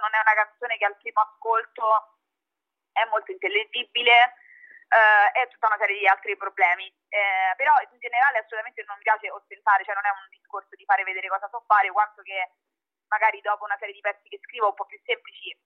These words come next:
mm, per, per quanto riguarda il lato, diciamo, cantautorale, eh, proprio a livello di ispirazione, proprio io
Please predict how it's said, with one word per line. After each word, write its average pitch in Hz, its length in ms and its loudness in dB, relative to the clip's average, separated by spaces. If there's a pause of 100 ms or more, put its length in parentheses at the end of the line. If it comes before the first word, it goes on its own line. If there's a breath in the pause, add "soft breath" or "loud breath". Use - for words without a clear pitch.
(360)
mm, 180 840 -20
per, 160 140 2
per 202 120 -2
quanto 208 220 2
riguarda 196 300 2
il 190 60 -2
lato, 190 200 2
diciamo, 190 280 -6
cantautorale, 190 800 2 (320 soft breath)
eh, 175 880 -2
proprio 196 240 0
a 196 40 -4
livello 196 280 -2
di 190 100 -20
ispirazione, 202 1040 -2 (200)
proprio 240 280 2
io 233 420 -10